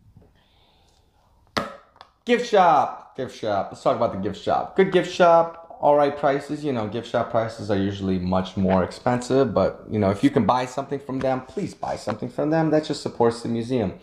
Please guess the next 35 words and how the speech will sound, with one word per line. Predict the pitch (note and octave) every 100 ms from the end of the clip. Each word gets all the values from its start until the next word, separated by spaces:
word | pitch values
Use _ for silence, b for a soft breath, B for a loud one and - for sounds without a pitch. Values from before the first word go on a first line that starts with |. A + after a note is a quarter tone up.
| - -
and | G#2 G#2 G2+
the | G#2
staff, | - G#2 B2+ A2+
and | G2+
make | G2 G2+
sure | G#2
that | G#2 G2
the |
staff | F#2+ G#2+ A2 -
gets | A#2 -
paid, | - C3 D3
that | G#2 F#2
they | E2+
could | F#2+ F#2+ F2+
afford | - F#2+ G#2 G#2+ G2+ B B B -
to | -
keep | C3 A#2+
the | -
lights | C#3+ C3+ -
on, | C#3+ C#3
the | G#2
electric. | G2+ B2 -
This | D#3+ -
is |
a | -
big | - - - C3
ass | B2+ C3 -
museum, | B2+ - C#3+ A2+
guys. | - - F#3+
It's | -
a | -
big | D#3+ E3+
ass | F3 E3 E3
museum. | D#3 D3+ E3+ B2 B B B B B B B
So, | - F#3+ -